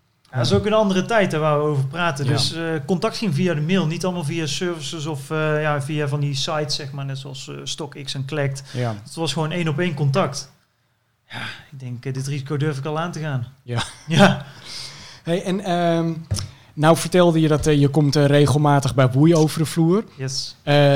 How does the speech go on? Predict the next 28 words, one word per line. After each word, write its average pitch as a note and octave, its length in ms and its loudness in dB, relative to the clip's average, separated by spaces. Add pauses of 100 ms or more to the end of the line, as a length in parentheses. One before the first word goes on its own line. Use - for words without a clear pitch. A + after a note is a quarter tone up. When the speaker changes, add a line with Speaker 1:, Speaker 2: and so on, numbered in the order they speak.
Speaker 2:
daardoor D3 320 6
ging C#3+ 220 2
ik C#3+ 140 0
ervan C#3+ 260 2
uit, C3+ 220 4
heel C3+ 180 4
naïef, C#3 280 0
dat C#3 180 2
je C#3 80 0
in C3+ 100 4
Rotterdam C#3 480 2
woonde. E3 460 4 (560)
Speaker 1:
Ja. D#3 360 6
Speaker 2:
Ehm, D#3+ 180 2 (1400)
maar D#3+ 140 6
nou E3+ 140 8
zag F3+ 260 4
ik, E3 160 0
eh, D#3+ 200 8
gisteren C#3 440 4
of E3 80 2
vandaag D#3 440 8
dat D3 140 2
jij D3+ 200 6
toen E3+ 240 6
voor D#3+ 160 4
die, D3+ 240 6
ehm, C#3 500 8